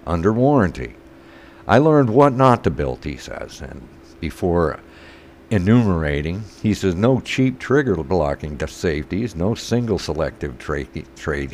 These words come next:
uh, triggers, uh, no ejectors. Those were always breaking. So why add these complicated parts if they're not necessary?" Now, as for the rotary, uh, rotating locking lugs,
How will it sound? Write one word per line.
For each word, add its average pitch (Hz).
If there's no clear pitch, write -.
uh, 69
triggers, 87
uh, 76
no 95
ejectors. 85
Those 123
were 95
always 92
breaking. 160
So -
why 95
add 85
these 82
complicated 80
parts 69
if 101
they're 76
not 67
necessary?" -
Now, 87
as 175
for 101
the 82
rotary, 104
uh, 78
rotating 95
locking 85
lugs, 65